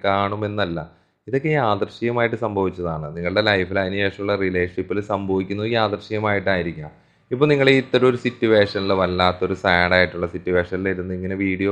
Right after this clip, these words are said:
കാണണമെന്നുണ്ടെങ്കിലും അതിൽ നിന്ന് ഇതിങ്ങനെ സംഭവിക്കാനുള്ളതാണ്. നിങ്ങൾ ഇതിൽ നിന്ന് കുറേ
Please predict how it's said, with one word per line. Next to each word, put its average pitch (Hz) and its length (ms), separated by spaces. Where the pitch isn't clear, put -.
കാണണമെന്നുണ്ടെങ്കിലും 104 960
അതിൽ 120 280
നിന്ന് 139 180
ഇതിങ്ങനെ 170 340
സംഭവിക്കാനുള്ളതാണ്. 143 840
നിങ്ങൾ 95 220
ഇതിൽ 107 180
നിന്ന് 110 200
കുറേ 110 180